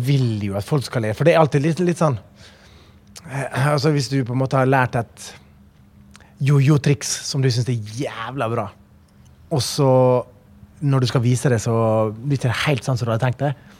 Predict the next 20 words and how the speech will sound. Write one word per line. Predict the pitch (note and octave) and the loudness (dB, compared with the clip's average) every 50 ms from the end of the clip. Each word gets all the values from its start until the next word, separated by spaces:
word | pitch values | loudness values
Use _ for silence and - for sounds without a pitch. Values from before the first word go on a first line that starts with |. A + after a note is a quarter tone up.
| - - - | -20 -12 -8
Altså, | - D#3 B2+ C#3+ | -4 -2 0 0
du | C#3 C3 C3+ | 2 4 4
glipper | C#3+ C3 - - - B2 | 2 2 2 -2 -2 -2
litt, | A#2 A2+ - - B2 | -2 -2 0 0 2
og | A#2 A#2 A#2 A2+ A2+ A#2 A#2 G#2 | 2 4 4 4 4 4 2 2
så | B2 B2+ | 0 0
blir | A#2+ B2+ B2 A#2+ A#2+ | 2 4 4 4 4
det, | A2+ A2 G#2+ G#2 F#2 - - - - - - - - - - | 4 2 2 0 -4 -6 -12 -18 -18 -18 -18 -18 -14 -2 2
eller | D3 C#3+ C3+ B2+ | 2 4 4 4
sånn, | B2+ B2+ A#2+ | 2 2 4
«Å, | C3+ C#3 B2+ | 4 4 4
ja, | A2 G#2+ G#2+ | 4 2 0
ja, | G#2+ G#2+ G#2+ G2+ G2+ A#2 A#2+ | -4 -6 -8 -12 -12 -14 -14
ok.» | A#2+ - - - - - - - - | -14 -16 -18 -20 -20 -20 -20 -16 -14
Eh, | C3+ C#3 D#3 D3+ C#3+ C3+ C#3 C3 B2+ C3 C3 C3+ - | -10 -4 0 2 4 6 6 4 4 4 2 0 2
det | E3+ E3 F3+ F3 E3 | 6 6 8 8 8
er | D3+ D3+ | 8 8
det, | D3 D3 D3 D3 | 8 8 8 6
egentlig | D3 C#3 D3+ D#3 C#3+ | 6 6 6 6 6
det | C3+ C3 B2+ | 8 6 6